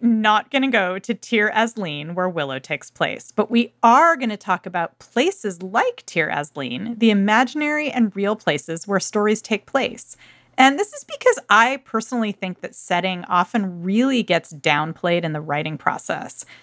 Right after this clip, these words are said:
So we're gonna talk about why it's important and how places and stories can behave like characters and sometimes even form the backbone of a narrative. And later on in the episode,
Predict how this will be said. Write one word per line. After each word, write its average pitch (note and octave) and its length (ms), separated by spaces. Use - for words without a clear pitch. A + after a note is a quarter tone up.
So C4 320
we're B3 240
gonna A4+ 220
talk B3 280
about B3+ 260
why F#3+ 120
it's G3 160
important G3 720
and G#3+ 140
how B3 200
places C#4 440
and A#3+ 140
stories G3+ 560
can G#3+ 320
behave G#3 420
like E3+ 240
characters C4 880
and B3 140
sometimes G#4 480
even F#4 220
form C#4 320
the G3 60
backbone G#3 680
of F3+ 80
a F3+ 60
narrative. E3 640
And G#3+ 380
later C#4+ 240
on B3 220
in G3 80
the F3+ 120
episode, F#3+ 600